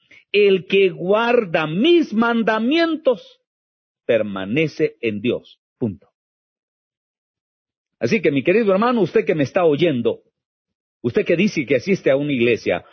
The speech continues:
usted que dice que permanece, permanece o que pertenece a nuestra iglesia, si usted no está viviendo en santidad, si usted no está guardando los mandamientos de Dios,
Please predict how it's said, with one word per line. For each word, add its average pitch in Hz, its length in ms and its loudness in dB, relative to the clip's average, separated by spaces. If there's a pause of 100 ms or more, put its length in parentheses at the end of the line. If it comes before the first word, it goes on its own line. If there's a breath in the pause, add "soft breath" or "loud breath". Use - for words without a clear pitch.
(100 soft breath)
usted 185 240 0
que 202 140 0
dice 233 260 2
que 175 100 -2
permanece, 147 640 -2
permanece 135 760 0 (200 loud breath)
o 165 140 0
que 160 140 0
pertenece 156 840 0
a 117 60 0
nuestra 123 380 0
iglesia, 113 600 0 (220 loud breath)
si - 160 -12
usted 104 320 0 (800)
no 92 40 -10
está 101 140 -2
viviendo 107 420 -2
en 92 60 -8
santidad, 98 560 -8 (1000)
si - 140 -8
usted 147 220 -2
no 135 100 0
está 131 220 -4
guardando 101 680 -2
los 101 120 -6
mandamientos 101 680 -2
de 98 120 -4
Dios, 139 360 -2